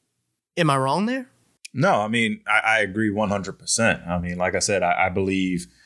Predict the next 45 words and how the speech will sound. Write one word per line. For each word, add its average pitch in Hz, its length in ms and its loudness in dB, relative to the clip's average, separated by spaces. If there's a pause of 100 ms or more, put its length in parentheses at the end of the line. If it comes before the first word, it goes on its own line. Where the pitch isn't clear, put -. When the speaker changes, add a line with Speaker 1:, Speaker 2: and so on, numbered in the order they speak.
(240)
Speaker 2:
i-, 113 60 2
if 113 360 2
police 110 320 2
use 107 180 0
of 98 80 -10
force 101 280 0
is 92 100 -4
a 90 60 -14
problem, 98 400 0
then 90 100 -8
something 92 360 -2
definitely 90 320 0
needs 85 200 0
to 80 60 -10
be 80 80 -6
done 85 220 0
about 76 260 -2
it. - 80 -20
Training, 87 640 0
whatnot, 82 500 0 (380)
whatever. 87 500 0
I - 60 -6
think 87 200 -2
we've 90 140 -4
had 90 200 2
this 87 140 -2
conversation, 87 680 -2
you 87 120 -4
and 85 100 -2
I, 85 260 0 (440)
a 95 80 -2
hundred 90 280 2
times 87 340 -2
over 82 220 0
and 78 80 -6
over 85 280 0
again. 78 280 -6 (560)
Um, 90 560 2 (720)
yes, 110 540 0 (180)
something 107 360 0
needs 98 200 2
to 87 80 -8
be 87 120 -4
done, 80 520 0
but 87 340 2